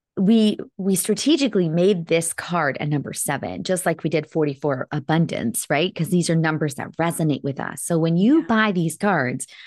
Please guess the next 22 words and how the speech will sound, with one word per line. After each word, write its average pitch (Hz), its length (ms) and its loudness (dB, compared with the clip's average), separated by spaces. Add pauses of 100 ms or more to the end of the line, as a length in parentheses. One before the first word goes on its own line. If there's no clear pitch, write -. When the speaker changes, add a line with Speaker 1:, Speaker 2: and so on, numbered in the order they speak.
(600)
Speaker 1:
you're 202 280 4
buying 202 500 2
a 147 40 -2
piece - 520 -4
of 156 260 -4 (120)
us - 520 -10
and 160 180 0
Speaker 2:
That's 156 220 0
Speaker 1:
our 151 60 -2
Speaker 2:
right. 208 420 0
Speaker 1:
divine 143 540 0
wisdom, 151 600 -2
right? 175 260 0
Speaker 2:
Yeah, 208 460 -4
Speaker 1:
So 190 120 2
Speaker 2:
and 170 120 0
our 170 80 0
Speaker 1:
this 269 320 2
card 240 360 2
Speaker 2:
connection. 165 180 0
Speaker 1:
is 160 40 -14
Speaker 2:
Yeah. 185 180 -10